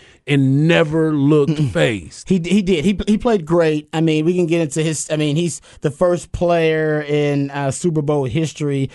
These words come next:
Speaker 2: to have at least three hundred yards passing, at least seventy yards rushing,
Speaker 1: Mm-hmm.
Speaker 2: uh, in the game. So he was phenomenal. But let's just throw it out there, 'cause I think this is where the game was lost, 'cause it was, it was a great game. I actually was real, I, I,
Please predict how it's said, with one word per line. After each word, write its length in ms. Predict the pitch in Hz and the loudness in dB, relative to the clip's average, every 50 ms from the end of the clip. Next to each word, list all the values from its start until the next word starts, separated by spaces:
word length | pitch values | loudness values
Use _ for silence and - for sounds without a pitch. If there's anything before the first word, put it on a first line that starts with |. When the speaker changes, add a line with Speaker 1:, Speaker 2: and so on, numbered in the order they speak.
| - - - - - | -14 -20 -20 -8 -2
Speaker 2:
to 120 | - 139 | -2 0
have 580 | 139 151 151 147 143 143 139 139 139 131 135 - - | 0 0 0 0 0 0 0 0 -2 -2 -4 -4 -2
at 160 | 151 147 139 | -2 -2 -2
least 260 | 139 147 170 165 - - | 0 0 0 -2 -2 -2
three 140 | 170 165 | -2 0
hundred 140 | 165 156 151 | 0 0 0
yards 280 | 151 156 156 151 143 127 | 0 0 0 0 -2 -2
passing, 400 | - 170 156 151 147 135 151 139 | -2 -2 -2 -2 -4 -6 -6 -6
at 60 | 135 | -4
least 200 | 147 143 131 - | -4 -4 -4 -2
seventy 320 | - 165 160 147 147 147 | -2 -2 0 0 -2 -2
yards 300 | 139 139 147 139 127 113 | 0 0 0 -2 -2 -4
rushing, 460 | 127 131 143 135 123 - 131 123 117 123 | -2 -2 -2 -2 -4 -4 -4 0 2 2
Speaker 1:
Mm-hmm. 380 | 123 120 147 147 156 165 - | 2 4 2 2 0 0 -2
Speaker 2:
uh, 100 | 127 127 | -2 -4
in 160 | 127 143 139 | -2 -2 -2
the 60 | 135 127 | -2 -2
game. 320 | 123 139 135 131 127 123 | -2 -2 -4 -2 -4 -4
So 120 | - 139 | -4 -2
he 120 | 135 139 160 | -2 0 0
was 120 | 139 123 | -2 -2
phenomenal. 400 | - 180 165 160 156 151 147 139 131 | -2 -2 0 0 0 -2 -2 -4 -2
But 200 | 123 160 147 151 | -2 -2 0 0
let's 160 | 165 175 170 | -2 -2 0
just 220 | - 190 165 - - - - - - - - | 0 -2 -2 -2 -6 -16 -20 -20 -16 -6 0
throw 160 | - 185 180 | 2 2 2
it 80 | 170 165 | 4 2
out 180 | 160 151 147 | 2 0 -2
there, 140 | 143 151 139 | -4 -6 -6
'cause 100 | - 139 | -2 0
I 120 | 170 175 175 | 0 0 2
think 180 | 185 190 160 | 0 0 0
this 160 | 156 180 165 - | 0 -2 -2 0
is 60 | 165 | 0
where 140 | 160 165 147 | 0 0 0
the 40 | 135 | 0
game 180 | 135 156 147 143 | -2 -4 -4 -4
was 100 | 131 - | -4 -6
lost, 160 | 139 127 - | -6 -6 -4
'cause 80 | 139 156 | 0 0
it 60 | 180 | 2
was, 180 | 190 190 156 123 | 2 2 0 -2
it 40 | 143 | -2
was 100 | 180 180 | -2 0
a 40 | 180 | 0
great 220 | 156 170 165 151 135 | 0 0 -2 -2 -2
game. 180 | 151 135 120 | -2 -2 0
I 140 | 139 151 170 | 0 0 0
actually 320 | 165 - - 170 151 143 131 | 0 0 -2 -2 -2 -2 -2
was 160 | 123 123 131 | -4 -2 -2
real, 160 | 156 156 139 135 | -2 -2 -4 -4
I, 200 | 139 143 135 123 _ _ - | -4 -6 -6 -6 _ _ -4
I, 280 | 143 139 135 131 131 | -2 -2 -2 -4 -6